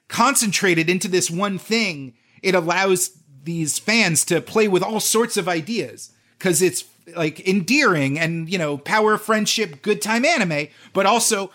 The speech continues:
fucked up genocide run nihilism. Like, it's all contained in this one game. And so the potential for fan created content can go in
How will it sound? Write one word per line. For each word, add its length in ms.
fucked 500
up 160
genocide 640
run 460
nihilism. 760
Like, 180
it's 240
all 260
contained 480
in 100
this 160
one 280
game. 400
And 180
so 260
the 140
potential 720
for 180
fan 500
created 400
content 500
can 180
go 240
in 160